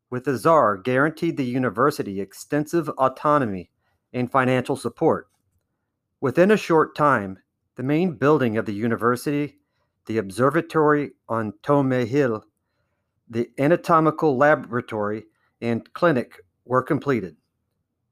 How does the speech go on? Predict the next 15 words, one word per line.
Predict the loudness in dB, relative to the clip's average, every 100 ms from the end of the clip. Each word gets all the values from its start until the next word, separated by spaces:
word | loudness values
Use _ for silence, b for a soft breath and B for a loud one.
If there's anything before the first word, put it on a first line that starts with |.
| _ _ _
A | -2
library | 2 4 4 4 4 2
was | -4 -6
built | -4 -2 0
on | 0
the | 2
ruins | 4 4 2 -4
of | -2
Dome | 0 0 -2
Church. | -4 -6 -6 -14 -20 _ _ _ _ _ _ _ _ -2
Dome | 2 4 4
Hill | 4 4 2
was | 0 0
also | 0 0 -2
renovated. | 0 -2 -4 -8 -14